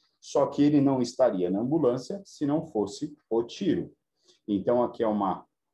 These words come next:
concausa relativamente independente. Beleza?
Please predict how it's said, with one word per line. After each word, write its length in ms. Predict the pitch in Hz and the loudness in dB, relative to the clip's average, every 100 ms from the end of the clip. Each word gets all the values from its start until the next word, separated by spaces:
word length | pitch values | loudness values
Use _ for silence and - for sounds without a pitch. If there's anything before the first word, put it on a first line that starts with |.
| _ - | _ -10
concausa 800 | 85 78 107 117 139 143 143 - _ _ | -8 -4 2 2 2 0 -4 -10 _ _
relativamente 1400 | _ 120 147 131 120 - - 110 110 98 82 92 87 - 90 | _ 0 2 4 2 0 -10 -6 -2 -2 -2 -2 -4 -6 -8
independente. 1080 | 85 82 82 85 71 64 64 _ - _ _ _ _ _ _ _ _ _ _ _ _ _ _ _ _ _ _ _ _ _ _ | -4 -6 -6 -8 -8 -10 -18 _ -20 _ _ _ _ _ _ _ _ _ _ _ _ _ _ _ _ _ _ _ _ _ _
Beleza? 400 | - - 139 151 | -14 -2 -2 -2